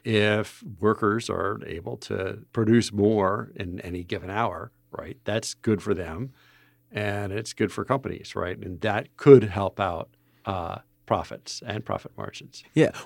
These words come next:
Speaker 2: Well, I will, I do wanna say, though, I mean, the negative guidance we've gotten for Q four has been much more negative than what we typically see, right? It's about two-to-one in terms of negative guidance versus positive. And just looking at the numbers from FactSet here, you've got,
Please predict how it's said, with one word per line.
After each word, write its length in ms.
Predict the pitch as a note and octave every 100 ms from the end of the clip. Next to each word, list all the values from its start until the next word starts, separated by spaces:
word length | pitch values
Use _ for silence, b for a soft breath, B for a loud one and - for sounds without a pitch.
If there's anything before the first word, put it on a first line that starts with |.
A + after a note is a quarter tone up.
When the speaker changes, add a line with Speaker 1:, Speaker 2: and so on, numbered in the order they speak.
| -
Speaker 2:
Well, 140 | F#3+
I 60 | G#3
will, 280 | A#3+ - -
I 120 | D3
do 180 | C#3+ C4
wanna 220 | D4 A#2+
say, 220 | - E3
though, 100 | G#2
I 80 | F#2
mean, 320 | G2+ G#2 G2
the 140 | G#2+ A2+
negative 540 | A2+ C3 E3+ E3+ A#2+
guidance 380 | A2 G#2 G#2 -
we've 140 | G2
gotten 260 | G#2 F2+ E2+
for 160 | - E2
Q 300 | - G2 E2+
four 460 | - A2+ F#2 E2+
has 580 | - - - C3+ D3+ A#2+
been 400 | G#2+ G2 F#2 F2 -
much 520 | A2+ C#3+ E3+ D#3 -
more 440 | A#2+ C#3 F3 E3+
negative 480 | B2 F2 D2+ A#1+ C2 -
than 300 | G#2 G#2 G2 G2
what 200 | G2 G2+
we 120 | F#2+
typically 460 | - F#2 F#2 - -
see, 340 | - A#2+ F2+
right? 240 | - F2+ F2+
It's 160 | E2
about 220 | - D#2+ -
two-to-one 720 | - - D#3 C3+ G#2+ A2 G2
in 100 | F#2
terms 300 | F2+ F#2 F2
of 120 | F2+ F#2
negative 400 | G2 G2+ G2 G2
guidance 300 | F2+ F2+ F2
versus 320 | E2 - -
positive. 520 | - G#2 F#2+ E2+ F2+
And 200 | G2+ G2 B B -
just 200 | C3+ D#3+
looking 180 | D3+
at 60 | B2+
the 80 | A#2
numbers 240 | A2+ G#2+
from 160 | - -
FactSet 460 | D#3 E3+ - E2
here, 180 | F2+ F#2
you've 240 | F#2 G2 -
got, 260 | G2 F#2+